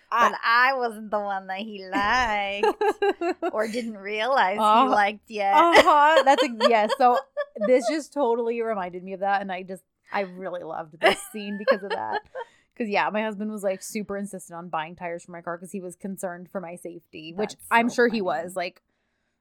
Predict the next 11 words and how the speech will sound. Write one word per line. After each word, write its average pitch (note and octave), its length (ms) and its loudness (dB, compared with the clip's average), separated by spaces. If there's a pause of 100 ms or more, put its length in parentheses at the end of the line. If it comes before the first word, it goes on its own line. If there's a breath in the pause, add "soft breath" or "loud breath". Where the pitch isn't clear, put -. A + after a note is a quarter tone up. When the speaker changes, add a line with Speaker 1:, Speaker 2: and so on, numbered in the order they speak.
(280)
Speaker 1:
yeah, - 240 -16 (160)
that's F3+ 240 -6
just F3+ 140 -18
my D#3 100 -16
husband. D#3 400 -16
He F3 220 -20
likes D#3 300 -14
to E3 80 -20
help - 220 -16
people. D3+ 340 -14
But, F3 200 -6